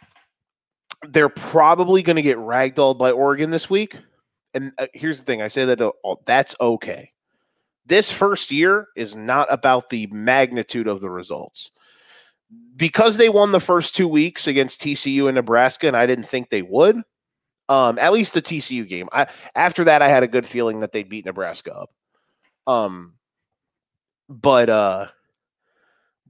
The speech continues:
I st-, I think seven and five, eight and four is their ceiling. Um, it sucks that Travis Hunter's probably out for the next four. Nick, have you seen much of Colorado at all,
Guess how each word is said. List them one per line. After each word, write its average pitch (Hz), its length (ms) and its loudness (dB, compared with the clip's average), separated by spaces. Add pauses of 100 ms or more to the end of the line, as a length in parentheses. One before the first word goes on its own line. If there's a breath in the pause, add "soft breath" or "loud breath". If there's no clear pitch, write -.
I 156 120 2
st-, - 220 -6
I 156 100 2
think 160 220 -4
seven 151 300 2
and 147 140 -6
five, 143 520 2 (440)
eight 143 160 -2
and 139 100 -12
four 143 260 -2
is 123 120 -4
their 123 140 -2
ceiling. 190 520 -2 (1200)
Um, 104 640 -2 (320)
it 117 120 -8
sucks - 360 0
that - 100 -8
Travis 139 340 0
Hunter's 135 280 -4
probably 131 300 2
out 123 100 -2
for 131 80 -16
the 127 60 -6
next 123 180 -6
four. 117 220 -16 (460 loud breath)
Nick, 208 200 2
have 196 180 2
you 254 120 -2
seen 190 260 -2
much 180 240 -2
of 165 100 -8
Colorado 160 540 2
at 170 80 2
all, 165 240 0